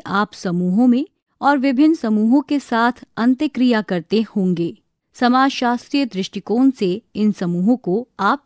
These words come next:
किस प्रकार देखते हैं? प्रश्न तीन, अपने समाज में उपस्थित स्तरीकरण की व्यवस्था के बारे में आपका क्या प्रेक्षण है?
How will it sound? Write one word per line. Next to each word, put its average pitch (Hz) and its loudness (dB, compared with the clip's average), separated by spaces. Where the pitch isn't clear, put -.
किस 185 -4
प्रकार 269 0
देखते 190 -2
हैं? 175 -2
प्रश्न 269 2
तीन, 185 -4
अपने 302 0
समाज 247 2
में 285 4
उपस्थित 220 -2
स्तरीकरण 190 -2
की 214 -2
व्यवस्था 190 -4
के 190 -2
बारे 175 -2
में 220 0
आपका 240 0
क्या 202 0
प्रेक्षण 220 0
है? 180 -4